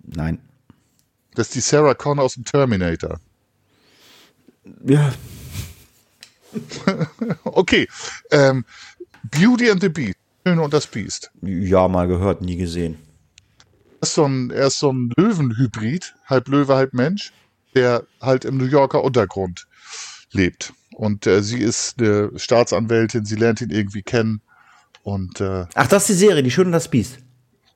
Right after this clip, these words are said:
Speaker 2: Ja.
Speaker 1: Okay.
Speaker 2: Beauty and the Beast. Tatsächlich. Also ich weiß gar nicht, ist kein Vorreiter, weil den, den Animationsfilm gab's, gab's vorher.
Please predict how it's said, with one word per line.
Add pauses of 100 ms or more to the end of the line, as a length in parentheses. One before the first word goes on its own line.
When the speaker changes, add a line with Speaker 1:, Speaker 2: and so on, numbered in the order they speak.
(180)
Speaker 2:
Ja. (1500)
Speaker 1:
Okay. (1120)
Speaker 2:
Beauty
and
the
Beast. (1080)
Tatsächlich.
Also
ich
weiß
gar
nicht, (260)
ist
kein
Vorreiter,
weil
den, (240)
den
Animationsfilm
gab's, (560)
gab's
vorher.